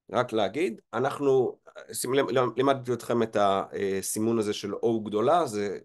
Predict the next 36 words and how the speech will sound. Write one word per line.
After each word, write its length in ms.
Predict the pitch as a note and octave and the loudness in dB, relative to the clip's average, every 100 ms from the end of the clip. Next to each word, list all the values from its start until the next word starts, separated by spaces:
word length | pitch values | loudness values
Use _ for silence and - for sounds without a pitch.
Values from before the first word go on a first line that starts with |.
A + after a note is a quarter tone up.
| - | -10
סימון 380 | - A2 A2+ | -6 -2 0
שמדבר 460 | A2+ G2+ F#2+ G2 G2 | 0 -4 -4 -2 -2
על 100 | G2 | -2
סדר 340 | - A2+ G2 | -2 -4 -2
גודל. 380 | F2+ A#2+ E3+ G3 - | -2 -2 -2 -4 -12
סדר 280 | - F#3 F#3 | -6 -2 0
גודל 240 | E3+ F3+ F3+ | 0 0 0
הוא 80 | |
שתיים 220 | C#3 C#3+ C3+ | 0 0 0
בחזקת 420 | B2+ B2 A2 - | -2 -4 -4 -4
n. 160 | - - _ _ _ _ _ _ | -6 -8 _ _ _ _ _ _
זאת 80 | - | -4
אומרת, 180 | A#2 B2+ | 0 2
זה 60 | D3 | 2
לא 60 | |
משנה 220 | E3+ E3+ | 2 4
אם 80 | C#3 | 4
זה 220 | A2 A2+ | 4 2
n, 40 | A#2 - | 0 -4
שתיים 320 | - B2 A#2+ | -2 2 4
בחזקת 360 | A2 A#2 - A2 | 2 -6 -4 -2
n 120 | G#2+ | -4
פחות 240 | - A#2+ A#2+ | -4 -6 -4
אחד, 240 | D3+ E3 | -2 0
או 120 | B2+ | 0
n 80 | B2 | -2
פחות 360 | B2 G#2+ A2+ - - | -4 -4 -4 -6 -20
שתיים, 440 | - D3+ F3 F3 | -10 -6 -4 -4
או 120 | - | -4
n 40 | C#3+ | -4
פחות 260 | C#3 C3+ B2+ | -2 -2 0
עשר. 280 | A2 - F#2 _ _ _ _ _ _ _ _ _ _ _ | -2 -4 -14 _ _ _ _ _ _ _ _ _ _ _
הבעיה 580 | C3 B2 B2+ C3+ D#3 F#3 | -4 2 6 6 6 4
גדלה 600 | C#3 C3+ A#2+ B2+ D3 F3+ | 4 0 4 4 6 4
בצורה 560 | D#3+ D3+ - A#2+ B2+ E3+ | 4 0 -6 0 2 2
אקספוננציאלית. 1160 | D#3+ - - B2+ A#2 A2 - G#2+ F2+ D#2 - | 2 -8 -8 -4 -2 -2 0 0 -2 -4 -18